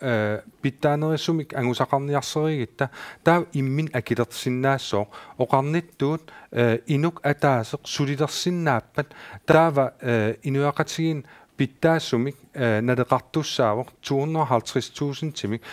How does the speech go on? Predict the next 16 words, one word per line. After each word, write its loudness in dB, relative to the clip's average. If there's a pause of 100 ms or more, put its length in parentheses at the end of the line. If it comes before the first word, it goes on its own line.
(140)
Tas 2
isimaarp 2
inuit 0
tusindtit -4 (280)
sulilersinnaappat, 0 (200)
taa 6
to 0
hundrede 2
og 2
halvtreds 0
millioner 0 (200)
inuaqatigin 2
naleqartussaavo. 0 (320)
Taamaam 4
oqartaajaqarpuun 2 (380)
akissaqartingilarput 0